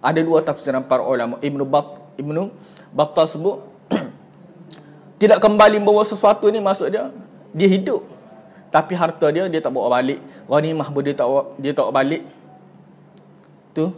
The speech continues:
tafsiran pertama. Yang kedua, ada sebagai, sebagai ulama menyatakan bahawa walam yarji' min zalika syai'un, maksud harta dia tak balik, diri dia sendiri pun tak balik. Dia syahid pada jalan Allah Subhanahu Wa Taala.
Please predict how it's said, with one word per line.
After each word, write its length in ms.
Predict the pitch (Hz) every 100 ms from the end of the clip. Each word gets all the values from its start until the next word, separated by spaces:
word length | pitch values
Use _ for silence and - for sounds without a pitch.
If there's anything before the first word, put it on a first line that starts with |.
| - -
tafsiran 400 | - 139 147 131
pertama. 340 | - - 113 131
Yang 220 | 185 208
kedua, 260 | 233 - - - -
ada 160 | 208 233
sebagai, 300 | 180 220 214 -
sebagai 320 | - 190 202 220
ulama 320 | 220 220 202
menyatakan 540 | 208 208 214 208 214
bahawa 240 | 196 214 -
walam 320 | 196 247 226
yarji' 400 | 220 247 220 226
min 220 | 226 214
zalika 340 | 240 240 240 233
syai'un, 640 | 240 - - - - -
maksud 320 | 202 233 156
harta 380 | - 240 - 262
dia 160 | 247 247
tak 140 | 220
balik, 260 | 240 269 - 170
diri 320 | 196 240 233
dia 80 | 254
sendiri 300 | - 262 160
pun 100 | 160
tak 140 | 123
balik. 240 | 120 117 - - _ _ _ _ _ - -
Dia 160 | 143 151
syahid 320 | 185 190 -
pada 160 | 139
jalan 240 | 131 123 127
Allah 220 | 127 123 110
Subhanahu 440 | 110 113 110 104
Wa 60 | 101
Taala. 260 | 80 92